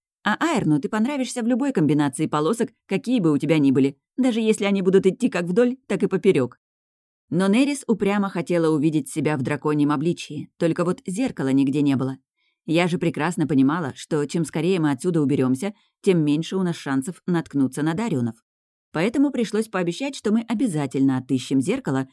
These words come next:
но уже на следующем острове. Он намного больше, чем этот, к тому же ещё и летающий, так что для драконов там больше удобств. В общем, задурила ей голову. «Задурила?» — поинтересовалась недовольным голосом Нерис.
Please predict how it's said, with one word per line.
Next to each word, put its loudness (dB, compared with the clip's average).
но 0
уже 0
на 0
следующем 0
острове. -4
Он 4
намного 2
больше, 2
чем -2
этот, -6
к -20
тому 0
же -2
ещё 2
и 0
летающий, -2
так -6
что -4
для 2
драконов -2
там -4
больше -4
удобств. -4
В -4
общем, 0
задурила 4
ей 4
голову. 0
«Задурила?» — 4
поинтересовалась 0
недовольным 2
голосом 0
Нерис. 0